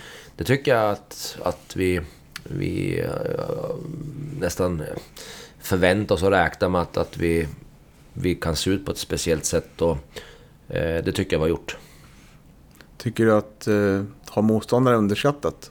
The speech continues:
Speaker 2: oss, vårt spel?
Speaker 1: Ja, det är en, det är en svår fråga, givetvis, eh, vad, hur de, hur de har för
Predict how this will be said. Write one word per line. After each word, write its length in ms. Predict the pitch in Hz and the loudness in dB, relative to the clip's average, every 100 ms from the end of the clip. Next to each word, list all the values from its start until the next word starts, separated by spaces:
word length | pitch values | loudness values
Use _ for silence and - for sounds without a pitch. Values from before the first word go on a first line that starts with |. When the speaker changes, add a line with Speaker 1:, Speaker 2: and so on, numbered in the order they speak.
| - | -10
Speaker 2:
oss, 460 | - - - - | -8 -6 -8 -8
vårt 200 | - 85 | -4 -4
spel? 260 | - - 127 139 - - - - - - - - - - - - - - - - - - - - - - | -4 -4 -4 -4 -14 -20 -20 -20 -20 -20 -20 -20 -20 -20 -20 -20 -20 -18 -18 -18 -20 -20 -20 -8 -8 -6
Speaker 1:
Ja, 340 | 73 78 76 76 80 | -6 -6 -6 -10 -6
det 100 | 85 | -4
är 40 | |
en, 160 | 87 90 | -4 -2
det 80 | 95 | -4
är 20 | |
en 60 | |
svår 300 | 87 - 98 | -4 -2 0
fråga, 480 | 92 - 98 90 92 | 0 -2 0 2 2
givetvis, 640 | 92 87 - 80 - - 82 | 0 -2 -2 -4 -2 -4 -2
eh, 960 | 78 87 92 87 - 50 - - 50 | -2 0 -2 -4 -4 -4 -2 -4 -4
vad, 180 | - 82 | -4 -4
hur 80 | 87 | -2
de, 360 | 85 82 87 | -2 -2 -4
hur 120 | 80 90 | -2 -2
de 140 | 82 | 0
har 80 | 82 | -2
för 340 | - 87 78 | -2 -4 -4